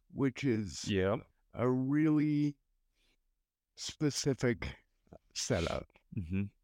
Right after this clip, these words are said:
Speaker 1: right?
Speaker 2: Yep.
Speaker 1: And she's using kind of a sexy radio voice, which I also thought was kind of weird.
Speaker 2: What I loved is she plays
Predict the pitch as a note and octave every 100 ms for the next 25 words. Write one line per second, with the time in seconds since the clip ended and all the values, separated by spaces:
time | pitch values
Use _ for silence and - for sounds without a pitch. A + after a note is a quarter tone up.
0 | - E2 D2+ D#2 - F#2+ F#2+ E2+ _ -
1 | C3 B2 - C#3+ B2+ D3 C3+ C#3+ C3 A#2+
2 | - C3 C3 G2+ G#2+ - A#2 - - C3+
3 | G#2+ G2+ C3 E3 E3 D#3+ E3+ F3+ - -
4 | F3 - D#3 C#3 C#3+ F3+ E3 F2 B1 C3+
5 | - - - C#3+ D#3 C3 A2+ C3+ C#3 D#3+
6 | D#3+ D3 - - - C3+ _ _ _ _
7 | _ - C3 C3+ C3 C#3 C#3+ C3+ A2+ -
8 | C3 E2+ - A2+ A#2+ G#2+